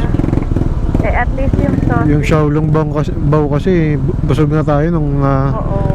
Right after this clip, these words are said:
Speaker 2: nakain natin eh, kaya wala na.
Speaker 1: Pero masarap, kakaiba.
Speaker 2: Oo.
Speaker 1: Xiaolong Bao.
Speaker 2: Xiaolong Bao. So, eto na nga pala yung bibi natin, guys.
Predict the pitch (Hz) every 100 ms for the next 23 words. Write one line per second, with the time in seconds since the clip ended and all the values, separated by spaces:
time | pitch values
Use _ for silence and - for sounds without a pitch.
0 | - 135 131 135 135 135 131 123 143 127
1 | 120 117 117 117 117 117 - - - -
2 | 269 269 - 302 - - - - - -
3 | - - - - 95 - - - - -
4 | - - - - - - - - - -
5 | - - - 254 269 269 269 262 - 190
6 | 175 202 220 196 - - - - - -
7 | 156 151 147 139 127 113 107 - - -
8 | - - - - - - - - - -
9 | - - 139 143 156 160 175 165 170 165
10 | 180 170 170 160 170 156 170 165 160 170
11 | 165 160 170 156 -